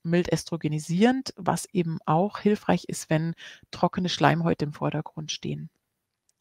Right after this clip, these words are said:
Vor allen Dingen vaginale Trockenheit, wenn also zu wenig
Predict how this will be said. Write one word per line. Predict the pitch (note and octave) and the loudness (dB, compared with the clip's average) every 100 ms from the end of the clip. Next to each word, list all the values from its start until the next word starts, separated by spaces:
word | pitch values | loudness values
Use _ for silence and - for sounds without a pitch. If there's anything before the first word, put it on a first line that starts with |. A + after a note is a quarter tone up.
| - | -4
Vor | - - | 4 8
allen | E3+ F#3 | 8 6
Dingen | F3 | 4
vaginale | E3 D#3+ D#3+ D#3+ A3+ - | 4 4 4 4 4 2
Trockenheit, | - G3+ G#3 G3 F3 F3+ - | 0 0 0 0 2 2 0
wenn | E3 | -4
also | E3 - | -4 -8
zu | - E3 | -6 -2
wenig | D#3+ E3 | -2 -2